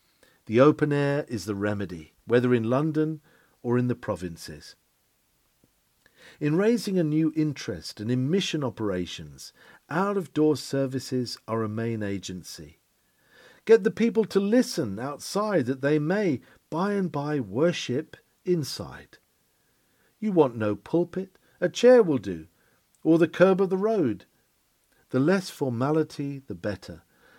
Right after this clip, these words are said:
and if you begin by merely talking to the two or three around you, and make no pretence of sermonizing, you will do well. More good may be done by personal talk to one than by a rhetorical address to fifty.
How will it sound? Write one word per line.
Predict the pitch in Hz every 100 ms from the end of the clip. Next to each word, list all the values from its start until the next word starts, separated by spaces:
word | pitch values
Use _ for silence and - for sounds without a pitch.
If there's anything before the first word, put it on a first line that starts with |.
| -
and | 120 147
if | 180
you | 185
begin | 147 139 160 170
by | 127 110
merely | 123 127 123
talking | - 139 143 - 156 156 151
to | 110
the | 95
two | 85 - 120 131 131
or | 92
three | - 101 104
around | 95 92 92 92 101
you, | 104 123 _ - -
and | 123
make | 139 143
no | 151 185
pretence | - - - 139 143 -
of | 117
sermonizing, | - 147 139 117 95 82 85 - 98 127 _ _ _ _ _
you | 165 190
will | 196
do | 180 202
well. | 190 185 98 78 - _ _ _ _ _ _ _ _ - -
More | 170 196 151
good | 180 180
may | 151 139
be | 131
done | 127 139 151
by | 120 107
personal | - 151 160 - 143 135
talk | 131 127 123 -
to | -
one | 95 104 117 143 175 - _ _ _ _ _ _ -
than | 139
by | 131 139
a | 135
rhetorical | 127 131 - 185 190 156 117
address | 98 104 113 123
to | -
fifty. | 143 196 156 - 82 -